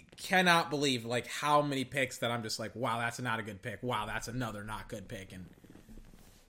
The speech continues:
oh, my God. Oh, Jesus Christ. Oh, my God. Freaking, like, blows my mind away. Blows my mind. Blows it. Blows it away.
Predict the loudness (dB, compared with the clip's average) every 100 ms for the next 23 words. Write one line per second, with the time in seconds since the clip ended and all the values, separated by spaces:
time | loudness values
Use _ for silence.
0 | -20 -20 -20 _ _ _ -12 -12 -14 -16
1 | -12 -10 -12 -16 _ _ _ _ _ -18
2 | -18 -20 -20 -18 -14 -12 -14 -14 -16 -16
3 | -18 _ _ _ _ _ _ _ -20 -16
4 | -16 -18 _ _ _ _ _ _ _ _
5 | _ _ _ _ _ _ _ _ -14 -14
6 | -14 -16 -16 -18 _ _ _ _ _ -20
7 | _ _ _ -20 _ _ _ _ _ _
8 | _ _ _ _ _ 2 4 4 4 2
9 | 0 -4 4 8 8 8 2 0 0 -2
10 | -4 -4 -4 -8 -12 -16 -8 -6 -6 -6
11 | -10 -10 -10 -14 -16 -20 -16 -14 -12 -10
12 | -6 -6 -6 -10 -10 0 2 2 0 -2